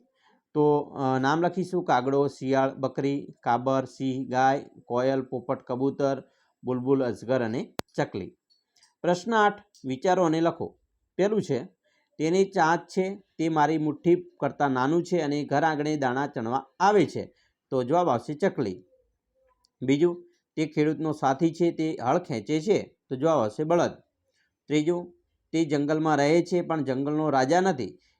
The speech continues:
એક ઝાડ પરથી બીજા ઝાડ પર કૂદી શકે છે. તો આવશે જવાબ વાંદરો. ચોથું, તે રાત્રે જ દેખાય છે, તેની આંખો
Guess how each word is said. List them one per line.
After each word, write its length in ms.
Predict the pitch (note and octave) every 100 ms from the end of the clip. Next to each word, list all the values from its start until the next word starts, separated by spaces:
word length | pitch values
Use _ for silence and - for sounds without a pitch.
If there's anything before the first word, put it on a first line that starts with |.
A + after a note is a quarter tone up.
| -
એક 220 | D#3+ C#3
ઝાડ 200 | C#3 C#3+
પરથી 300 | C#3 D3 D#3
બીજા 260 | C#3+ B2+ C#3+
ઝાડ 240 | C#3+ C#3
પર 180 | C3 D3+
કૂદી 360 | - E3 F3+
શકે 340 | F#3 C3+ - D#3
છે. 300 | G3 A2+ - _ -
તો 80 | E3
આવશે 320 | D3+ A#2+ C#3+
જવાબ 260 | B2 B2+ D3+ - _ _ _ -
વાંદરો. 540 | D#3+ F#3 E3 G#2+ - _ _ _ _ _ _ _ _ _ _ _ _ - -
ચોથું, 500 | D3 D3+ F#3 F#3 - _ -
તે 160 | E3+ F3
રાત્રે 360 | C#3 C#3 F#3
જ 100 | F#3+
દેખાય 400 | F#3 F3+ F3+ E3+
છે, 180 | E3+ F#3
તેની 300 | F3+ D3+ D#3+
આંખો 560 | E3+ E3 D#3+ E3+ -